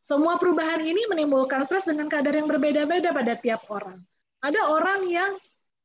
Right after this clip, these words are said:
eh, ya udahlah, kita jalanin aja deh, eh, dengan, dengan kebiasaan yang baru ini. Ada orang yang memang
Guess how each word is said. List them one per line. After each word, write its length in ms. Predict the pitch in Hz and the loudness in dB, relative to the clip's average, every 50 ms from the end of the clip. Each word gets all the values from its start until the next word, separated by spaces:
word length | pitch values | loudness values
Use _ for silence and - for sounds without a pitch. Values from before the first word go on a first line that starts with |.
| - 247 | -6 -2
eh, 480 | 262 262 262 262 262 269 269 240 240 226 | 0 0 2 2 2 2 2 2 2 0
ya 80 | 208 | 0
udahlah, 420 | 202 220 240 311 453 480 523 539 523 - | 2 2 2 2 4 2 2 0 0 -4
kita 400 | - 294 - 359 403 381 277 254 | -6 -4 -2 0 0 0 2 2
jalanin 400 | 269 247 247 240 254 262 277 254 | 2 2 2 2 2 2 2 0
aja 160 | 240 226 320 | 0 0 0
deh, 200 | 339 381 415 - - 247 | 0 0 0 -2 -4 -6
eh, 600 | - - - - 247 240 240 240 233 233 233 240 214 - - _ _ _ _ _ _ _ _ _ _ _ _ - | -10 -12 -10 -6 -4 -2 0 0 0 0 0 -2 -4 -6 -14 _ _ _ _ _ _ _ _ _ _ _ _ -6
dengan, 560 | 247 233 233 247 247 247 247 262 262 247 247 - - - | -2 -2 0 2 2 2 0 0 -2 -4 -6 -8 -10 -4
dengan 640 | 240 233 233 240 240 240 240 240 240 240 240 233 - | -2 -2 0 0 0 0 2 2 2 2 0 0 0
kebiasaan 480 | 247 226 240 233 240 - 254 240 240 | 0 0 2 0 0 0 0 0 0
yang 80 | 240 240 | 0 0
baru 240 | 233 226 226 240 233 | 0 2 2 2 2
ini. 240 | 233 247 302 330 233 | 2 2 0 0 0
Ada 160 | 240 233 247 | 0 2 2
orang 320 | 240 254 294 359 392 370 | 2 2 0 0 -2 -2
yang 80 | 320 294 | -2 -2
memang 320 | 277 262 262 294 349 392 | -2 -2 -2 0 -2 -2